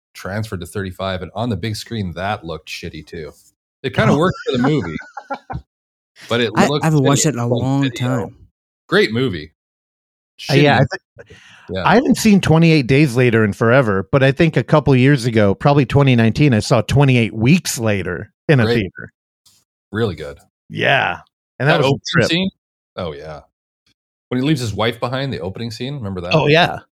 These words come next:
Speaker 2: No, and it looked beautiful. I, I believe the, uh, context of that screening, it was a Terror Tuesday, and our, uh, programmer at the time, Mike Keegan, out here at the Alamo, was literally counter-programming it because in Austin, they were showing Twenty-eight Days. And he's
Speaker 1: Yeah.
Speaker 2: like, "Nah, Weeks is better.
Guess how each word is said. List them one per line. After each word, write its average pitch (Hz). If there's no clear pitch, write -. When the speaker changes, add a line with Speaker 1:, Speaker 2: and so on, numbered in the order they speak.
Speaker 2:
No, -
and 202
it 185
looked -
beautiful. 156
I, 175
I 185
believe 180
the, 156
uh, 120
context 147
of 120
that 110
screening, 113
it 107
was 117
a 117
Terror 143
Tuesday, 113
and 113
our, 104
uh, 92
programmer 147
at 107
the 110
time, 113
Mike 113
Keegan, 117
out 101
here 110
at 95
the 101
Alamo, 98
was 147
literally 160
counter-programming 185
it 208
because 135
in 143
Austin, 135
they 117
were 117
showing 113
Twenty-eight 107
Days. 92
And 156
he's 190
Speaker 1:
Yeah. -
Speaker 2:
like, 139
"Nah, 135
Weeks 151
is 139
better. 113